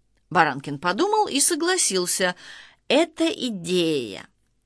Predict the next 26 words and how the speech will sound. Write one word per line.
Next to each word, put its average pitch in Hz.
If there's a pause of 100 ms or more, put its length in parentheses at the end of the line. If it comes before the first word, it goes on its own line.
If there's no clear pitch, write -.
(140)
Сгущенное 196
молоко 190
тянет 262
уже 196
на 196
окончание 196
любого 170
института". 156 (1300)
"Так, -
может, 165 (280)
это 202
и 196
на 196
земле 202
с 359
молоком 190
можно 170
сделать?" 160
спросил 185
Малинин. 170 (760)
"Не 110
можно, 185
а -
нужно", 262
выпалил 190
Баранкин. 165